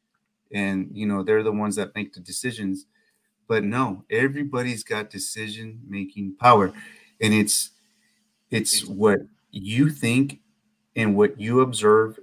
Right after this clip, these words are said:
and what your opinions are, what your take is, and in your delivery. So if you've got a supervisor and you tell them something,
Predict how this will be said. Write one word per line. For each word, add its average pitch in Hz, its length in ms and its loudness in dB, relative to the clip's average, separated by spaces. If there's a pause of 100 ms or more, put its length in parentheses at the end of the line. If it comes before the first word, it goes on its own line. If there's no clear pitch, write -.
and 101 140 0
what 104 180 2
your 101 140 2
opinions 117 540 -2
are, 110 180 4
what 101 160 2
your 95 140 -2
take 117 320 -6
is, 139 320 2
and 107 120 4
in 101 200 4
your 98 120 0
delivery. 95 720 -4 (840)
So - 200 2
if 101 140 2
you've 117 120 -2
got 127 200 6
a 107 60 2
supervisor 104 840 0 (520)
and 104 180 2
you 113 120 0
tell 123 300 2
them 104 140 2
something, 98 580 -4